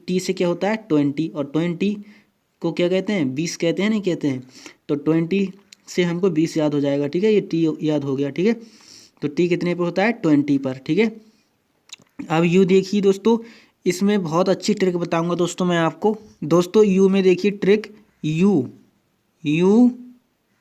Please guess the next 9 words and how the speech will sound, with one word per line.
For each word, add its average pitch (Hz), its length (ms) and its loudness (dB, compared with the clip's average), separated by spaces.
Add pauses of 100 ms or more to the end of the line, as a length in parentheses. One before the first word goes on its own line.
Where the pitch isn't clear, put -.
(200)
give 185 400 0 (1300)
me 151 260 0 (1400)
a 170 160 2 (1000)
kiss, 175 200 2 (2500)
ठीक 170 240 0
है, 226 100 6 (800)
you 185 200 4
give 196 220 4
me 208 180 6